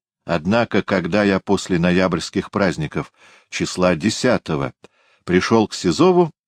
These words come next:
его словно подменили. Он был хмур, мялся, о сценарии не сказал ни одного доброго слова,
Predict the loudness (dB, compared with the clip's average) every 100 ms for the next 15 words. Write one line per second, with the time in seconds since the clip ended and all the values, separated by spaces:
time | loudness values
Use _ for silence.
0 | _ -6 0 0 0 -2 -2 0 -2 -4
1 | -6 0 0 0 -4 -8 _ _ _ _
2 | _ _ -2 0 -2 -4 -2 4 4 4
3 | -2 -20 _ _ -6 0 0 0 -2 -2
4 | -2 -8 _ _ _ _ -4 -2 -2 -6
5 | -2 2 4 4 6 4 0 _ -4 -4
6 | -2 -2 2 2 2 2 0 0 -2 0
7 | -2 -2 -4 -6 -8 0 2 2